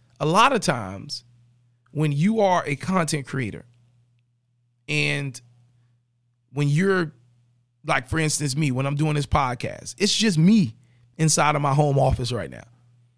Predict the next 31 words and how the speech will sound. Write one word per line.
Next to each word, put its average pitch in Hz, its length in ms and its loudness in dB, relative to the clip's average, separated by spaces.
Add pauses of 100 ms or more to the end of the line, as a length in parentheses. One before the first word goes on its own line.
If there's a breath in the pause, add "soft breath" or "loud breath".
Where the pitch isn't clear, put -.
(240)
And 151 400 0
when 147 140 0
Doyle's 196 400 2
doing 175 220 0
his 165 120 2
content, 175 500 0
it's 160 120 -2
just 156 220 -4
him 175 160 0
in 160 60 0
front 156 200 -4
of 143 40 -6
the 131 80 -10
camera. - 320 -4 (1300)
And 180 160 0
yeah, 226 140 0
we 220 120 0
see 262 160 0
the 233 80 -2
comments 165 540 0
and 160 80 -2
we 190 80 0
get 170 160 -8
the 185 80 -2
D 147 260 -4
Ms, 147 240 -6
we 170 80 -6
get 190 140 -12
the 175 80 -12
emails, 143 580 -2
right? 156 280 -2